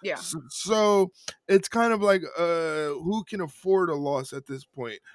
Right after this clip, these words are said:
Speaker 2: I feel like Darby might pick up the win because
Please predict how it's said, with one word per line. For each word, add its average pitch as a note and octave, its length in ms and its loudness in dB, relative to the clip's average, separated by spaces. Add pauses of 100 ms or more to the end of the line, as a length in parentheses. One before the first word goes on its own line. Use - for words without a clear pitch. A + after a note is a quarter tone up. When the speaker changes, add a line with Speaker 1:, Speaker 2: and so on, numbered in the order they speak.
(140)
Speaker 2:
I E3 140 6
feel G#3+ 220 0
like E3+ 280 -2
Darby F3 340 0
might D#3+ 320 -6
pick E3+ 200 -8
up E3+ 140 -10
the D3 100 -8
win E3 400 -8 (380)
because D#3 760 -2